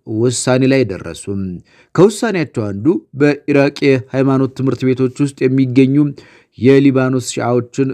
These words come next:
ከሀገሪቱ ማባረር ነበረ። ናስረላም ኢራቅን ከአጭር ጊዜ ቆይታ በኋላ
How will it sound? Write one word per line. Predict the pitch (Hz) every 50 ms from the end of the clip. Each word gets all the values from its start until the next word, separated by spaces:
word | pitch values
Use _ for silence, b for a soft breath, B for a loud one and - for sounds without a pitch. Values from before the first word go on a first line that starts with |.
| - _ _
ከሀገሪቱ | - 127 127 135 127 131 131 131 123 127 123
ማባረር | 131 127 127 123 123 131 135 139 127 117
ነበረ። | 95 82 76 - - 82 85 92 95 92 90 78 - _ b b b b b b b b
ናስረላም | b 120 156 185 185 190 202 175 135 113 120 131 151 170 - - _ _ _ _ -
ኢራቅን | 139 147 147 139 135 131 - 143 135 127 120
ከአጭር | 120 - 131 131 127 127 - 139 135 123
ጊዜ | 110 123 123 117 123 123 117 -
ቆይታ | - 131 127 123 123 123 - 123 110 107
በኋላ | 107 120 120 120 117 117 123